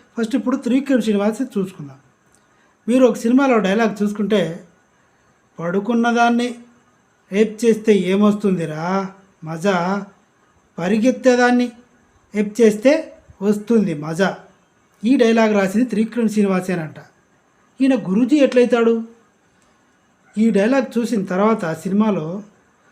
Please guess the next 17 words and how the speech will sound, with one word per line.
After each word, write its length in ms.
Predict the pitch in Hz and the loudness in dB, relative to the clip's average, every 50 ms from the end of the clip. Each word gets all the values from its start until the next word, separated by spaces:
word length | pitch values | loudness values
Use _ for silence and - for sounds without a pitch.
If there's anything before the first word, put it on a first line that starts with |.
| _ _ _ _ - | _ _ _ _ -4
ఆడియన్స్ 520 | 185 208 254 269 269 254 233 202 - - 175 180 214 196 196 | 0 0 2 4 4 4 4 2 -2 -6 -6 -6 -4 -2 0
ఏం 200 | 220 254 269 262 | 2 2 4 4
నేర్చుకుంటారు? 680 | 262 247 226 - - 247 214 226 220 220 220 220 220 - - _ _ _ _ - _ _ _ _ _ _ _ _ _ _ _ _ _ _ _ _ _ _ _ _ _ _ _ _ - - _ _ - | 2 2 0 -2 -4 -4 -2 0 0 2 0 0 -2 -6 -12 _ _ _ _ -20 _ _ _ _ _ _ _ _ _ _ _ _ _ _ _ _ _ _ _ _ _ _ _ _ -20 -20 _ _ -4
"ఇతన్ని 300 | 233 214 - 269 247 247 | -4 0 2 2 2 2
గురూజీ 560 | 226 180 165 202 220 254 277 277 262 233 285 | 0 0 0 2 2 4 4 2 2 2 4
అని 300 | 269 247 233 254 233 180 | 4 4 4 2 0 -2
ఎలా 200 | 165 175 202 247 | -2 -2 0 2
అనుకోవాలి?" 680 | 262 247 240 226 220 226 214 214 214 208 214 214 220 214 - - - _ _ _ - | 2 2 2 2 2 2 4 4 4 4 4 2 0 -2 -6 -14 -20 _ _ _ 0
అని 120 | 220 294 320 | 2 2 2
పూనం 360 | 311 - 262 262 254 247 220 | 2 2 2 2 2 2 0
కౌర్ 240 | 208 208 220 262 262 | 0 0 2 2 2
అంటుంది. 420 | 202 165 - 160 147 143 135 - - _ _ _ _ _ _ _ _ _ _ _ _ _ _ _ _ _ _ _ _ _ _ _ _ _ _ _ _ _ _ _ _ _ _ _ _ _ _ _ _ _ - | 0 0 -2 -8 -12 -14 -16 -20 -20 _ _ _ _ _ _ _ _ _ _ _ _ _ _ _ _ _ _ _ _ _ _ _ _ _ _ _ _ _ _ _ _ _ _ _ _ _ _ _ _ _ -12
రెండో 420 | 156 165 180 202 233 247 277 277 | -8 -4 -2 0 0 2 2 0
భార్యకి 460 | 247 208 208 220 214 208 196 190 185 | 2 2 2 4 4 2 0 -2 -4
పవన్ 320 | 185 185 180 180 208 220 208 | -6 -4 -2 0 0 0 0
కళ్యాణ్ 320 | 220 220 220 214 202 190 | 0 2 2 2 2 2
గారు 440 | 185 180 170 160 165 175 202 247 | -2 -4 -6 -6 -4 -4 -6 -6